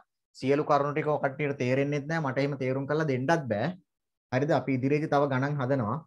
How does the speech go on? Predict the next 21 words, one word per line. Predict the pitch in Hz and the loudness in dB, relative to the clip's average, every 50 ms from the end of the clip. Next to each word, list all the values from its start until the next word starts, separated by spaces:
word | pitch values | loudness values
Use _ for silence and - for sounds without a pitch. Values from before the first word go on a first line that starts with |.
| _ _ _ _ _ _ _ _ _ _ _ _ - | _ _ _ _ _ _ _ _ _ _ _ _ -6
රයිට්. | 123 131 143 139 | -6 -4 -4 -4
අපි | 123 113 120 123 | -4 -4 -4 -2
මේ | 127 131 | -4 -2
පන්ති | 127 123 117 117 117 131 | -2 -2 -2 -2 -2 -2
මාලාව | 131 131 131 135 143 156 156 143 | -2 0 0 2 2 0 0 0
ඔය | 135 131 | -2 -2
කට්ටිය | 135 131 - - 156 165 208 254 - _ _ _ _ _ _ - | -4 -4 -4 -2 -2 -2 -2 -2 -6 _ _ _ _ _ _ -6
විභාගේ | 131 131 135 139 151 156 156 165 160 147 | -4 0 2 4 4 4 4 2 2 0
ලියනකම් | 143 143 151 165 165 156 120 - - - _ _ _ _ _ _ _ _ _ - | 0 0 0 0 0 -2 -2 -4 -6 -12 _ _ _ _ _ _ _ _ _ 0
කරනවා. | 135 135 135 127 107 87 - - _ _ | 2 2 2 2 0 -4 -6 -14 _ _
ඒ | - 127 | -2 0
වගේම | 139 147 143 156 156 151 | 0 2 2 2 0 0
අපි | 147 151 147 | 0 0 2
දහය | 139 123 131 139 147 | 4 6 6 6 4
වසරේ | 151 143 156 147 147 | 2 0 0 0 0
ළමයිට | 147 147 147 143 143 143 | 0 0 -2 -2 -2 -2
පටන් | 147 139 151 147 151 | 0 0 0 0 -2
ගන්නවා. | 147 147 147 151 160 175 208 - _ _ _ _ _ _ - | -4 -6 -4 -4 -4 -4 -4 -6 _ _ _ _ _ _ -2
පටන්ගෙන | 127 120 143 143 143 139 139 131 | 2 2 2 2 2 0 0 0
තියෙන්නේ | 139 143 147 143 147 147 147 | 2 2 2 2 0 0 0
පන්තිය. | 147 147 147 143 160 180 | 0 0 0 0 0 0